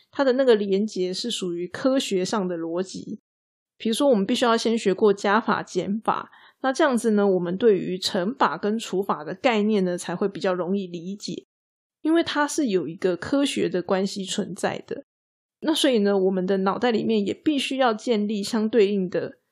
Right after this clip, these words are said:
这个连结。好，我必须要先认识加法、减法，我才能够下一步的去理解这个乘法跟除法，大概是这个样子。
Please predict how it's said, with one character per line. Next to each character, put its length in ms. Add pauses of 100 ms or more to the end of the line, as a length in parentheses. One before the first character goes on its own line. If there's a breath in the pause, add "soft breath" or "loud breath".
(140)
这 140
个 300
连 280
结。 380
好， 200
我 60
必 140
须 80
要 100
先 240
认 220
识 180
加 220
法、 160
减 320
法， 220 (380)
我 100
才 160
能 180
够 160
下 300
一 20
步 180
的 140
去 460 (180)
理 260
解 380 (180)
这 140
个 100
乘 240
法 200
跟 180
除 300
法， 260 (540)
大 120
概 120
是 120
这 120
个 100
样 240
子。 300